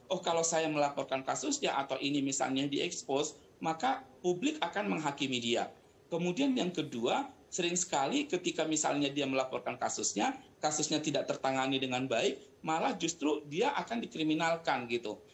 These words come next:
Tidak jarang misalnya korban dilapor balik oleh, eh, tersangkanya atau pelakunya, sehingga kemudian dia juga merasa terancam gitu.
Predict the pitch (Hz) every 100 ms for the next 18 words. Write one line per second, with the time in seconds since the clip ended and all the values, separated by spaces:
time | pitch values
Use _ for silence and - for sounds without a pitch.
0 | - - 156 147 151 139 135 240 - 151
1 | 135 190 220 - 139 156 226 170 139 139
2 | 131 131 156 180 131 131 165 - - -
3 | 135 135 135 127 127 139 147 143 127 123
4 | 123 120 120 120 110 - - - 143 151
5 | 202 - 139 135 170 190 139 170 180 135
6 | - 175 - - - - 139 143 208 190
7 | - - - 175 190 190 190 143 120 120
8 | 120 104